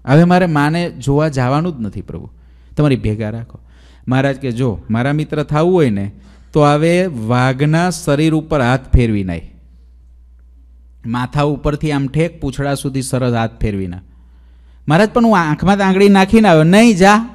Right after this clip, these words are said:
એટલે આ પાછો ગયો, ફટફટ આમ હાથ ફેરવીને આવતો રહ્યો.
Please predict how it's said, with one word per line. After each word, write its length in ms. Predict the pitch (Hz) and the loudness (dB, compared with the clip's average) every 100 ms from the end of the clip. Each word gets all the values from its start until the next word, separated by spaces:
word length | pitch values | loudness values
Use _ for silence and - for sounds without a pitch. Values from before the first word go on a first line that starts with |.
| - - - - - - - - - - - - - - - - 120 | -20 -20 -20 -20 -20 -20 -20 -20 -20 -20 -20 -20 -20 -20 -20 -10 -2
એટલે 120 | 127 | -2
આ 60 | |
પાછો 360 | 127 127 - 127 | 0 -2 -4 -6
ગયો, 320 | 110 104 87 - - - - - - - - - - | -4 -6 -6 -10 -20 -20 -20 -20 -20 -20 -20 -20 2
ફટફટ 440 | 131 - - 127 120 | 2 4 -4 -4 -4
આમ 160 | 117 | -4
હાથ 120 | 113 117 - | -4 -4 -2
ફેરવીને 280 | 113 110 107 | -2 -2 -2
આવતો 260 | 104 98 | -4 -8
રહ્યો. 160 | 90 | -8